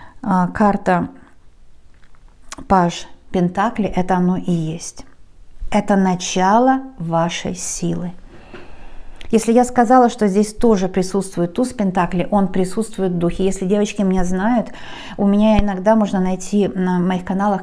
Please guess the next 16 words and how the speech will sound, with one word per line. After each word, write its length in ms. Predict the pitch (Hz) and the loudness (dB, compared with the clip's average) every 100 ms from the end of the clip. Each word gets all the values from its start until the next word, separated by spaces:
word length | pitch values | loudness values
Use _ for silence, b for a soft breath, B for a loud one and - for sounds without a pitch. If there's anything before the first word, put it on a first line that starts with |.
| - | 0
интуитивное 720 | 214 202 202 196 - 262 208 165 | 2 2 0 -2 2 2 4 0
чтение, 380 | - 180 180 | -2 0 2
где 180 | 175 208 | 2 2
я 60 | 208 | 2
просто 520 | 240 254 240 165 175 - B B - | 4 2 2 -4 -6 -8 B B -8
с 120 | - | 0
вами 340 | 208 190 175 | 2 2 0
вот 240 | 160 - - - - | -2 -6 -14 -16 -2
как 300 | 185 180 - | -2 -2 0
я 100 | 165 | 0
есть. 380 | 165 220 247 | 2 2 2
Я, 80 | 165 | -4
кстати, 300 | 170 - 180 | -4 -6 -2
никогда 360 | 175 180 175 175 | 0 0 0 -2
своего 300 | - 175 160 | -2 -4 -2
лиц-, 280 | 160 165 | -4 -6